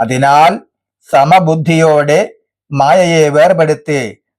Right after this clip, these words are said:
സത്യബോധം ഉൾക്കൊണ്ട് ജീവിക്കണം. ഭഗവാന്റെ വാക്കുകൾ കേട്ട് ഉദ്ധവർ ചോദിച്ചു, "അല്ലയോ ഭഗവാനെ,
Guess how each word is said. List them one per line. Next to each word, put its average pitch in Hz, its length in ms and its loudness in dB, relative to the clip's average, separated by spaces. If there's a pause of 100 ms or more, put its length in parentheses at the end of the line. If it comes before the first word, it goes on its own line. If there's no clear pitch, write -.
(160)
സത്യബോധം 151 760 0
ഉൾക്കൊണ്ട് 143 440 -6
ജീവിക്കണം. 120 840 -6 (1400)
ഭഗവാന്റെ 151 600 2
വാക്കുകൾ 151 460 0
കേട്ട് 151 260 -2
ഉദ്ധവർ 160 400 0
ചോദിച്ചു, 147 680 -6 (880)
"അല്ലയോ 147 340 0
ഭഗവാനെ, 160 920 2